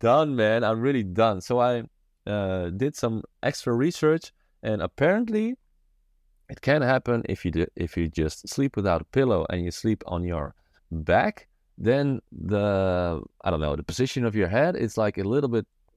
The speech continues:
more to the back, and then your eyes can get swollen. Uh, it's not necessarily, but it can be that, that your eyes can get swollen.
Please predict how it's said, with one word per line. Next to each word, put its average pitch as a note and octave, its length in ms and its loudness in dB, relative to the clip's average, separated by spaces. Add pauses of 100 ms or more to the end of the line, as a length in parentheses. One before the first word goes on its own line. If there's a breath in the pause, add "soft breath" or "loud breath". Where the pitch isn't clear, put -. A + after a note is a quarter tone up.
(120)
more G#2+ 360 0
to - 120 -6
the F2+ 100 -2
back, B2+ 360 -2
and G#2+ 140 -2
then G#2 260 0 (260)
your G2+ 220 2
eyes G#2+ 460 0 (340)
can A#2 400 0 (120)
get F2+ 240 2
swollen. F#2 540 0 (420)
Uh, E2+ 300 0
it's - 140 -6
not D#3+ 160 2
necessarily, F3 720 0
but A2+ 340 2
it G2+ 160 -8
can B2 280 -2
be A2+ 200 2
that, F2 340 2
that F2 240 -2
your D#2 160 0
eyes D#2 160 -2
can D#2+ 200 -10
get D#2 160 -6
swollen. F2 420 0